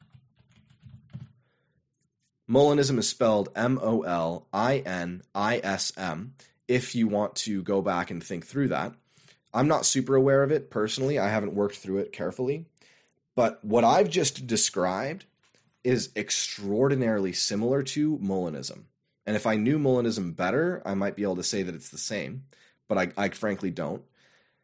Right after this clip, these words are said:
I've only heard of it. But one of the things that's surprising to me personally is that I am personally not very, im-, I was never particularly impressed by Molinism.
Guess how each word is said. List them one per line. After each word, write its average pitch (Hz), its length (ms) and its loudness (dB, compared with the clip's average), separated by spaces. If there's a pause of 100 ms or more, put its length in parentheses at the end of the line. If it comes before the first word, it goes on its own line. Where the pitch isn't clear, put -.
(420)
I've 113 120 2
only 107 180 4
heard 92 220 2
of 87 180 -2
it. 135 180 0 (1200)
But 117 120 2
one 123 120 4
of 151 60 -2
the 156 80 -2
things 120 220 -2
that's - 140 -2
surprising 113 560 -2
to 104 120 -6
me 101 220 -2
personally - 720 -8 (420)
is 101 160 -2
that 107 120 4
I 143 140 4
am 143 180 2
personally 143 580 -2
not 95 300 0
very, 104 360 0
im-, 90 240 -4
I 113 140 0
was 113 180 2
never 104 400 -2
particularly 110 720 -2
impressed 87 600 -4
by 85 320 -4 (100)
Molinism. 85 480 -8